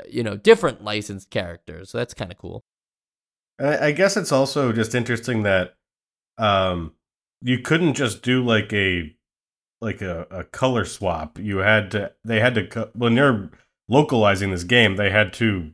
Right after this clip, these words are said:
Speaker 2: like, reanimate everything because there's, like, different moves too, right?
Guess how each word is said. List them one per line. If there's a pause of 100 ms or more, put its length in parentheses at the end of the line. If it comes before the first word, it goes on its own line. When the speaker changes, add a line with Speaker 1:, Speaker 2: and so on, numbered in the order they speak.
(160)
Speaker 2:
like,
reanimate
everything (100)
because
there's,
like,
different
moves
too,
right?